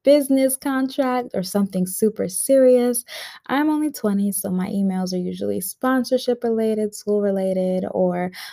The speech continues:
my texts are just people having small talk. And I used to think that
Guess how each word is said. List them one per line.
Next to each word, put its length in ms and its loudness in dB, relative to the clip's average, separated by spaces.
my 120 -6
texts 380 -2
are 100 0
just 420 -2
people 280 -4
having 320 -6
small 440 -2
talk. 540 -2
And 400 6
I 120 4
used 260 2
to 120 4
think 540 0
that 320 -4